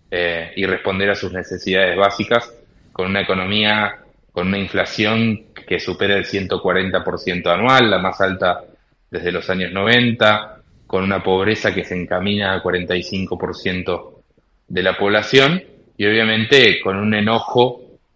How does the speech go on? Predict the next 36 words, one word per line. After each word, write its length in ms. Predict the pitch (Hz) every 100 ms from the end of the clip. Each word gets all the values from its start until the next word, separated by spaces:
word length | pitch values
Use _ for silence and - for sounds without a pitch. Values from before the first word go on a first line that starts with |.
| _ -
que 140 | 98
Milei 340 | 92 98 104 113
sintetizó 720 | 107 101 95 95 98 117 -
perfecto 720 | 95 - 135 - 104 92 -
en 320 | 95 95 80 - - _ _ _ -
la 300 | 95 101 -
casta 340 | 117 - 113
política 760 | 113 117 131 - - 139 170 - - _ _ _
de 420 | 90 104 117 92 - - - _ - _
gran 480 | - - 107 135 127
parte 300 | 120 110 107
de 120 | 98
la 720 | 92 95 87 87 87 87 87 87
dirigencia 400 | 90 95 98 104
política, 380 | 131 139 104
no 80 | 95
solo 200 | - 107
el 60 | 98
peronismo, 520 | 98 101 131 117 -
sino 260 | - 90 87
también, 380 | 90 95 90 - _ _ _ _
eh, 220 | 90 82 - -
parte 280 | 92 - 95
de 100 | 87
Juntos 320 | 101 98 90
por 100 | 98
el 120 | 95
Cambio, 260 | - 139 107
que 120 | 92
también 260 | 87 98 92
quedó 380 | 98 98 98 -
muy 180 | 117
golpeado 500 | 120 101 90 110 101
a 20 | 87
partir 340 | 85 - 90
de, 240 | 90 87